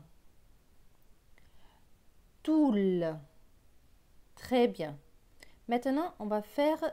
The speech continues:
cette ligne. L apostrophe. L apostrophe se prononce L, ça ne change pas. Suivi du E accent aigu. E accent aigu, c'est E. Donc,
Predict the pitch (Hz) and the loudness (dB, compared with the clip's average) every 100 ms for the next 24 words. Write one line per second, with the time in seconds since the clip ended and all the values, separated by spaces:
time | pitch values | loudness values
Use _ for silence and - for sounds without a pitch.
0 | - - - 285 254 160 147 - - - | -8 -10 -4 -2 -2 -6 -10 -18 -20 -20
1 | - - - - - - - - - - | -20 -20 -20 -20 -20 -20 -20 -20 -20 -20
2 | - - - - - 392 392 381 311 - | -20 -20 -20 -2 6 8 8 6 2 -2
3 | - - - - - 277 311 285 254 240 | -8 -14 -14 -20 -2 2 4 2 0 -4
4 | - 269 - - 233 247 247 302 - - | -4 -8 -8 -8 -4 -4 -4 -6 -4 -2
5 | 170 160 - 240 262 262 247 - - - | -2 -4 -4 -2 -2 -4 -8 -6 -10 -10
6 | - - - - - - - 285 370 285 | -18 -20 -20 -20 -20 -10 -2 4 4 4
7 | 247 240 - - 285 339 - 233 302 277 | 0 0 -2 0 2 4 2 -2 -2 -2
8 | 269 196 170 - - 233 208 190 - 175 | -4 -4 -10 -12 -2 2 4 2 -2 -10
9 | 180 220 349 - 247 - - 208 160 175 | -6 -4 -4 -2 -2 -2 0 0 0 -6
10 | 170 - | -12 -16